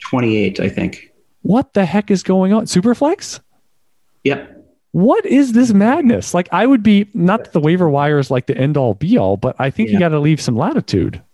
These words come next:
Speaker 2: Like,
Speaker 1: It's, it's, and you can also trade for, uh, bidding dollars.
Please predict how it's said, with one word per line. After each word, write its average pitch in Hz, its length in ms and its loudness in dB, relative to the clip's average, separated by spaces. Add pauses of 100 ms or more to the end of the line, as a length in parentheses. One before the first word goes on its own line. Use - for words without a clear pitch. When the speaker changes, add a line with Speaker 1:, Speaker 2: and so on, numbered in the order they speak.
(140)
Speaker 2:
Like, 147 160 -2 (920)
Speaker 1:
It's, - 260 -4
it's, 143 200 -2
and 135 280 0
you 143 80 -2
can 139 140 -2
also 151 320 -2
trade 117 480 -2
for, 98 560 2
uh, 98 120 -2
bidding 107 280 0
dollars. 92 580 -4